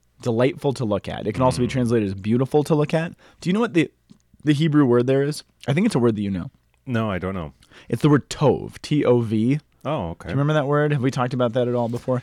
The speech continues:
Speaker 2: You know, I can't, I can't recall it.
Speaker 1: Tov, tov, the most common usage just in, in common Hebrew parlance is for fruit. Fruit is often described as really tov, beautiful, pleasing to the eye, delicious looking, you know, all these things.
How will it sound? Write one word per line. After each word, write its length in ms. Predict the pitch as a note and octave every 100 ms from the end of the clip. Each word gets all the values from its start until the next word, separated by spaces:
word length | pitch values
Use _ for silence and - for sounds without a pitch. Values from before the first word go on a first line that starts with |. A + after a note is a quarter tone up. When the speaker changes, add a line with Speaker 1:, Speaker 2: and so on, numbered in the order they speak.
| _
Speaker 2:
You 120 | - A#3+
know, 80 |
I 100 | G#3 F#3+
can't, 200 | G#3 -
I 80 |
can't 260 | E3+ G#3 F3
recall 340 | D#3 D3 F3 C3+
it. 120 | - _ - _ -
Speaker 1:
Tov, 400 | - G#3 A3 G3 - D3+
tov, 380 | F3+ G#3 E3+ D#3
the 140 | D#3+
most 260 | F3 A3 -
common 340 | C#3 F3 F3 C#3+
usage 360 | D#3 D3+ A#2+
just 220 | C3 -
in, 200 | B2 A2
in 140 | B2 A2+
common 300 | - C3+ A#2+
Hebrew 260 | B2 A#2+
parlance 500 | - B2 B2 A2 F#2+
is 100 | G2+
for 180 | - G#2+
fruit. 460 | - - A2+ - - - - -
Fruit 260 | - E3
is 120 | C#3 B2
often 260 | A#2 A#2
described 420 | G#2 - G#2 F2+
as 120 | G2 G2
really 180 | F#2 F#2
tov, 540 | - F3+ G2+ E2 F2+
beautiful, 720 | A#2 D3 C#3+ C#3 C3+ B2+ - - -
pleasing 380 | - D#3+ C3 C#3
to 100 | B2+
the 140 | A#2
eye, 260 | A2+ A2+ A2+
delicious 600 | G2+ G#2+ G#2+ - G#2 -
looking, 300 | A2+ G2+ A2
you 60 | A2+
know, 80 | A2
all 100 | G#2+
these 160 | G#2
things. 340 | A2+ B2+ E3